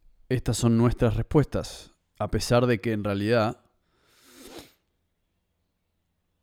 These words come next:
son respuestas inventadas en la gran mayoría de los casos.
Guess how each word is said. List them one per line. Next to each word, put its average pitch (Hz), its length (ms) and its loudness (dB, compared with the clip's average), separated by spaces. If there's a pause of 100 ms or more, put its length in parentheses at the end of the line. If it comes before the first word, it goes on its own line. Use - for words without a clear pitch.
(160)
son 113 200 -2
respuestas 113 480 0
inventadas 107 680 2
en 98 120 -4
la 101 80 -2
gran 101 140 -2
mayoría 98 360 -4
de 95 80 -4
los 82 120 -10
casos. - 640 -6